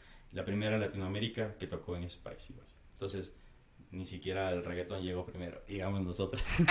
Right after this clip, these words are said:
<laughs> Nada, o sea, sí, o sea, ya escuchaban allá reggaetón seguro, pero... La banda tocó allá primero,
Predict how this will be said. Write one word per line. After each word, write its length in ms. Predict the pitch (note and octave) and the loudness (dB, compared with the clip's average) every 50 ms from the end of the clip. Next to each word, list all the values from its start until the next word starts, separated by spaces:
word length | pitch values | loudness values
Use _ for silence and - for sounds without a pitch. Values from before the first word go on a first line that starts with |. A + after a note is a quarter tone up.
| F#4 F3 E3+ | 8 6 6
<laughs> 340 | - - - E3 - - | 6 6 6 6 4 4
Nada, 280 | A3+ G#3+ G3 F3+ E3+ D#3+ A#2+ A#2 - - - - - E3 E3 D#3 D3+ D#3+ - C#3+ - | 4 2 2 4 2 2 0 -2 -4 -4 -4 2 6 6 8 8 8 6 6 6 6
o 100 | - A#2+ - | 6 8 10
sea, 180 | - C#3 C3+ | 10 10 10
sí, 140 | - - - | 10 10 10
o 60 | - C3 | 12 12
sea, 100 | B2+ C#3 | 12 12
ya 60 | D3 | 12
escuchaban 440 | D3 D3 - C#3+ - E3 E3 D#3 D3+ | 12 12 8 10 12 12 12 12 12
allá 180 | C#3 C#3 D3 D3+ | 12 12 10 10
reggaetón 420 | D3 C#3+ B2+ A#2 - - - B2+ | 10 8 8 6 6 6 4 4
seguro, 320 | B2+ B2 A#2+ C3+ C3 A#2 G#2 | 6 6 6 6 6 6 4
pero... 140 | F#2+ F#2+ F#2 - - - - - - - - - - | 4 2 0 0 -4 -10 -14 -14 -16 -16 -14 -8 -2
La 140 | G2+ G#2 G#2+ | 2 6 8
banda 280 | G#2+ A2+ C3+ C#3+ C#3 - | 8 8 8 8 6 4
tocó 200 | G2+ F#2+ - G2+ | 4 4 6 6
allá 300 | G2 F#2+ F#2+ G2 F#2+ - | 6 8 6 4 4 2
primero, 360 | - F#2 F#2+ G2+ G2+ G#2 G2+ | -2 -2 0 2 2 2 0